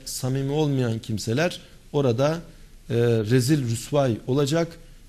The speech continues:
ve bütün insanların gözü önünde en derin bir mahcubiyeti yaşayacaklar. İşte öyle yaşamak lazım ki, e, diğer alemde mahcup olmayalım. Bunun da yolu,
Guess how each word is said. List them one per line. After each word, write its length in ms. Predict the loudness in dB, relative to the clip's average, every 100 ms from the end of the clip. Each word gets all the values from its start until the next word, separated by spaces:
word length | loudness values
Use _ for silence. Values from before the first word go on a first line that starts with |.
| -2
ve 240 | 2 2 0 -12 -20 -20 -10
bütün 540 | -4 2 4 4 0 -4 -6
insanların 640 | -4 -2 -2 -2 -2 0
gözü 260 | 0 2 2
önünde 460 | 2 0 -2 -4 -6 -16 -20 -4
en 240 | 0 0 0
derin 300 | 0 0 0
bir 120 | 0 -2 -4
mahcubiyeti 760 | -4 -4 -4 -4 -2 -2 -4 -6 -10 -10 -4
yaşayacaklar. 800 | -2 0 0 0 -2 -6 -8 -12 -20 -20 -20 -20 -20 -20 -20 -6
İşte 420 | -4 0 2 0 2
öyle 220 | 6 8 8
yaşamak 540 | 6 2 0 0 2
lazım 380 | 4 4 0 -2
ki, 220 | 0 -2 -4 -16 -20 -20 -20 -20 -18 -6
e, 240 | 0 0 4
diğer 200 | 6 8
alemde 340 | 8 6 4 0
mahcup 400 | 0 0 2 6
olmayalım. 600 | 6 6 2 0 -4 -6 -14 -20 -4
Bunun 260 | 0 2 4
da 80 | 6
yolu, 460 | 6 6 4 2